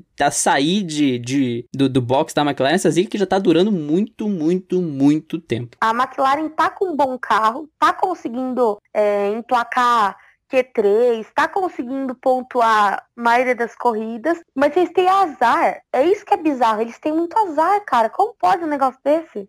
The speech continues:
Speaker 1: Sim. Parte do que aconteceu, a gente teve um momento que a gente, é, falou um pouquinho agora há pouco, a Erika, no momento que o Huck-, Huckenberg abandonou, a Erika não tava, como ela disse, ela não tava de frente pra T V. Quando ela voltou, ela mandou mensagem, ela falou, "Ué, o Huck abandonou?"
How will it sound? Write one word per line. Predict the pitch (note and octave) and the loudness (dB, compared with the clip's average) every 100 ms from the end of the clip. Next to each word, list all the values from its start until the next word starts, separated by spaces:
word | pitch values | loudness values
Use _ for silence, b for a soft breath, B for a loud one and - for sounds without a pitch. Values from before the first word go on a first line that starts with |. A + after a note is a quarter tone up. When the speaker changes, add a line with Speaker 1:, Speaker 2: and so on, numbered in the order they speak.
| _ | _
Speaker 1:
Sim. | - C3 A#2+ - | -6 -6 -6 -4
Parte | - F#4 - | -4 -4 -2
do | A#3+ | -2
que | A3 | 0
aconteceu, | F#3+ F#3 F3 D3 - | 0 2 2 0 2
a | F3+ | 2
gente | F3 | 2
teve | F#3 | 0
um | G#3+ | 2
momento | G3+ D3 D3 D3 C#3 - - | 2 2 0 -2 -4 -6 -6
que | D3+ | -2
a | C3 | -2
gente, | C3 - C3 - - | -2 -4 -8 -8 -4
é, | A#2+ A2+ A2+ A2 A2+ _ _ - | 0 2 0 -2 -8 _ _ -14
falou | - C#3 C#3 | 0 2 2
um | |
pouquinho | C3+ C3 C#3+ B2+ | 0 -2 -2 -2
agora | B2 | -2
há | A#2 | -2
pouco, | D#3 D#3+ D3+ | -2 -2 0
a | |
Erika, | D3+ E3+ F3 D#3+ b b - | 0 2 0 -2 b b 0
no | |
momento | E3 G3+ - | 4 4 2
que | |
o | G#3+ | 2
Huck-, | F#3 F#3+ F3+ | 2 0 -2
Huckenberg | D#3 D#3+ D3+ D3 D#3 | -2 -2 0 2 2
abandonou, | C#3+ D3 C#3+ B2+ C3 D#3+ - - | 2 0 0 0 2 0 -2 -8
a | C3 | -2
Erika | C3+ C#3 D#3 | 0 0 0
não | D#3 | 0
tava, | D3+ C3+ C#3+ | 2 0 0
como | C3+ C#3+ C#3 | -2 0 0
ela | C3+ | 0
disse, | C3+ D#3+ | -2 -2
ela | D3 | -2
não | D3+ | -2
tava | C3+ C3+ D3+ C#3+ | -2 0 0 -2
de | D3 C#3 | -6 -10
frente | C#3+ C3+ C3 | -4 -4 -2
pra | D3+ | -2
T | C#3+ | 2
V. | D3+ | 0
Quando | C3 E3 | 2 0
ela | G3 | 2
voltou, | F#3+ F3+ | 0 2
ela | A3 | -2
mandou | A#3 A3 | 0 -2
mensagem, | A#3+ B3 E3+ | -4 -2 0
ela | E3 | 0
falou, | G#3 F4 | 0 0
"Ué, | G#3 | 0
o | |
Huck | C#3 G3+ | 0 0
abandonou?" | D#4+ A#3 F3 C#3 E3 | 0 0 -2 -2 -4